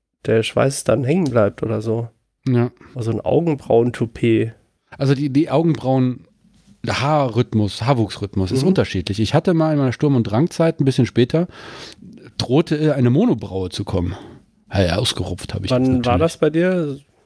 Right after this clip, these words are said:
Speaker 2: Meine Sturm- und Drangzeit kann nicht so lange her sein. Ähm, was war das? Zwischen zwanzig und dreißig?
Speaker 1: Ja, aber ich glaub, mit der Monobraue kämpft jeder junge Mann. Und viele junge Frauen.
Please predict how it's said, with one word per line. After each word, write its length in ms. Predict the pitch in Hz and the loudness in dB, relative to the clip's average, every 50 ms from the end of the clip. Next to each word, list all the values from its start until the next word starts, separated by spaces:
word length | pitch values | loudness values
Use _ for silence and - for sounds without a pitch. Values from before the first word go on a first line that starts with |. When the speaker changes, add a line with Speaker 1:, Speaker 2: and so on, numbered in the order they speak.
| _ _ _ - | _ _ _ -10
Speaker 2:
Meine 200 | - - - - | -2 0 0 0
Sturm- 220 | - 120 113 113 | 2 2 2 2
und 120 | 110 95 101 | 2 0 0
Drangzeit 360 | 113 143 165 - 156 143 - | 2 2 2 2 0 -2 0
kann 120 | 147 139 | 2 2
nicht 120 | 147 135 - | 2 2 0
so 60 | 135 | 0
lange 220 | 131 139 143 143 | 0 2 2 2
her 160 | 143 180 208 | 2 2 2
sein. 280 | 160 113 87 82 85 82 - - - - - _ _ _ _ _ - | 0 0 -4 -6 -10 -16 -18 -20 -20 -20 -20 _ _ _ _ _ -2
Ähm, 600 | 123 117 113 113 113 110 110 107 107 107 107 104 | 0 2 2 2 2 2 2 2 0 0 -2 -4
was 100 | 104 - | -4 -2
war 200 | 135 135 117 104 | 0 2 2 2
das? 60 | 101 - _ - - - - - | 0 -2 _ -16 -14 -14 -12 -10
Zwischen 260 | - - 123 123 123 | -2 -2 2 2 2
zwanzig 400 | 113 - 135 143 147 151 139 - | 2 2 2 2 2 0 0 -2
und 60 | 156 135 | -2 0
dreißig? 480 | 131 156 185 196 - 202 196 190 - | 0 0 0 0 -2 -4 -6 -6 -10
Speaker 1:
Ja, 40 | - | -14
aber 80 | 101 101 | -16 -16
ich 120 | - - | -16 -14
glaub, 120 | - 107 _ _ | -16 -18 _ _
mit 120 | - - - | -16 -6 -6
der 80 | 110 | -4
Monobraue 720 | 104 107 107 110 131 156 160 156 - 123 131 135 139 139 135 | -4 -2 0 0 2 2 2 2 0 2 2 4 2 2 0
kämpft 480 | - - 135 135 131 - - _ - | 0 -2 -2 -2 -2 -4 -12 _ -2
jeder 240 | 127 127 131 131 113 | 0 2 4 4 4
junge 280 | 110 113 107 110 110 107 | 4 4 2 2 0 0
Mann. 360 | 107 104 104 107 104 101 - _ _ _ _ _ _ _ _ | 0 0 -2 -2 -4 -6 -10 _ _ _ _ _ _ _ _
Und 220 | - 131 131 127 - | -10 -10 -10 -10 -12
viele 360 | - - - 139 143 147 143 | -18 -6 -4 -2 0 0 0
junge 260 | 135 131 131 131 135 - | 0 2 2 0 -2 -2
Frauen. 400 | - - 110 101 98 98 95 | -2 0 0 0 0 -2 -6